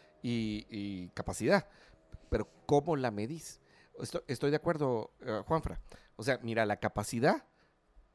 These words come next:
nos dicen que la miden, desgraciadamente, por ejemplo, pi-, exigiendo títulos en algún lugar.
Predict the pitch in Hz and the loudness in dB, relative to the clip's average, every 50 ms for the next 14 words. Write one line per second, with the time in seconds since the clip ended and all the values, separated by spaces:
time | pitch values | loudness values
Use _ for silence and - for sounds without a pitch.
0 | _ _ - 165 139 139 139 135 127 113 107 113 131 170 202 208 - - - 117 | _ _ -8 -4 -2 2 2 2 2 2 0 -4 -4 -4 -4 -2 -2 0 0 0
1 | 107 107 - 110 104 95 87 87 110 143 151 139 107 101 98 98 95 95 - 117 | 0 -2 -4 -4 -4 -2 -2 -2 -2 0 0 0 0 0 -2 -2 -6 -8 -12 -20
2 | - - - - 95 90 82 87 87 87 - - 127 117 113 123 120 113 - 120 | -20 -12 -6 -4 -4 -4 -4 -6 -8 -6 -2 0 2 2 2 2 0 -2 -4 -6
3 | 123 127 - - - - - - _ _ - - 110 104 95 127 117 - 131 127 | -8 -8 -10 -20 -20 -20 -20 -20 _ _ 0 0 0 0 0 -2 -2 -2 -4 -4
4 | - - 110 107 - - 110 - - - 107 - - - 143 139 143 131 135 131 | -4 -4 -6 -6 -6 -10 -12 -12 -12 -14 -14 -12 -6 -4 -2 -2 -2 0 -2 -2
5 | - - 160 147 - - 147 127 123 123 113 - 98 101 95 95 95 104 110 120 | -2 -2 -6 -4 -2 0 0 2 2 2 2 0 -2 -4 -4 -2 -2 -2 -2 0
6 | 131 170 196 151 - - | 0 2 2 0 0 -4